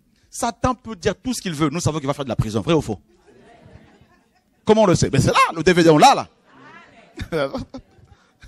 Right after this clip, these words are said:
Tu vois ce que je veux dire ? Bon, qu'il s'agit, on sait qu'on va ressusciter. Vrai ou faux ?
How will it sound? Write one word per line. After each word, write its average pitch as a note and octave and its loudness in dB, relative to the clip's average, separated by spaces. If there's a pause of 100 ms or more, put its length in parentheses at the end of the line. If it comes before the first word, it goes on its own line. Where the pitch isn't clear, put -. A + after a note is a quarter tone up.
(2250)
Tu A#3+ 0
vois - 4
ce D4 -4
que C4 -6
je A#3+ -6
veux G#4+ -4
dire ? - -20 (480)
Bon, A#3 2 (220)
qu'il G4+ 0
s'agit, F#4+ 0 (580)
on B3+ 2
sait - 2
qu'on B3 0
va A#3+ 4
ressusciter. E3 -2
Vrai C4+ 2
ou G#3 6
faux ? D3 2